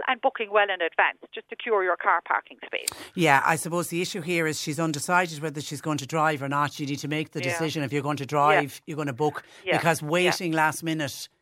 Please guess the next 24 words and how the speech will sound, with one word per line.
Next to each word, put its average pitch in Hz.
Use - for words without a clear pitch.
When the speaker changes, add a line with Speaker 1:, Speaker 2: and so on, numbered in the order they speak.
Speaker 2:
you 151
may 151
end 139
up 139
Speaker 1:
No. 196
Speaker 2:
with 151
no, 147
no 143
Speaker 1:
No. -
Speaker 2:
parking 135
space. 127
Speaker 1:
Yeah, 202
and 226
that's 269
very 214
true. 220
And, 220
like, 233
once 254
you're 262
looking 262
at 202
the -
peak -